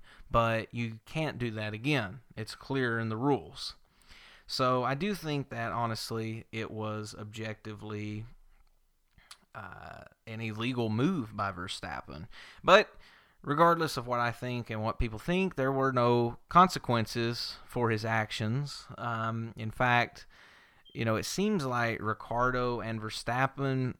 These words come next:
I, I don't know one hundred percent if they're happy with each other, but they seem to at least be, uh,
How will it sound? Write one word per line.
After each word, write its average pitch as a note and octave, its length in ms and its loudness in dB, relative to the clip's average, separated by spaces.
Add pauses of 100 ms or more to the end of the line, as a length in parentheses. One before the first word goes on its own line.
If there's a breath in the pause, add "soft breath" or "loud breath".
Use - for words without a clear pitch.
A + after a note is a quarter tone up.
(120)
I, A#2 180 -6
I C3+ 140 -2
don't B2+ 300 -4
know C3 680 2 (2500 soft breath)
one A#2 240 0
hundred E3+ 340 2
percent C#3 1000 -2
if G#2+ 260 -4
they're A2 280 0
happy A2+ 440 -2
with G#2+ 160 -6
each G#2 220 -10
other, G#2+ 320 -6
but G#2+ 340 -8
they A#2 200 -6
seem A#3 400 -10
to C3+ 140 -4
at G#2+ 140 -6
least B2 600 -6 (480 soft breath)
be, A#2+ 260 2
uh, A#2 160 0